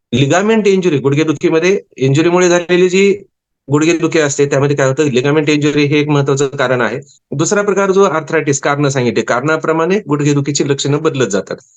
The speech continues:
कारणाप्रमाणे म्हणजे कसं की आर्थरायटिसमुळे जे गुडघेदुखी होणारी आहे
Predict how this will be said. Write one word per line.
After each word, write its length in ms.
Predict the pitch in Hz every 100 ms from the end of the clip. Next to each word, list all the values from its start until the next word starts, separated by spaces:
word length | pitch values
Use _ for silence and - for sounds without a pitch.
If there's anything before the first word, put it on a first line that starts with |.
| -
कारणाप्रमाणे 640 | 139 160 175 175 165 165
म्हणजे 200 | 170 165
कसं 220 | 156 165
की 100 | 180
आर्थरायटिसमुळे 680 | 156 131 143 151 160 165 170
जे 140 | 165 165
गुडघेदुखी 720 | 156 - 123 139 143 151 147
होणारी 340 | 147 160 151 151
आहे 180 | 123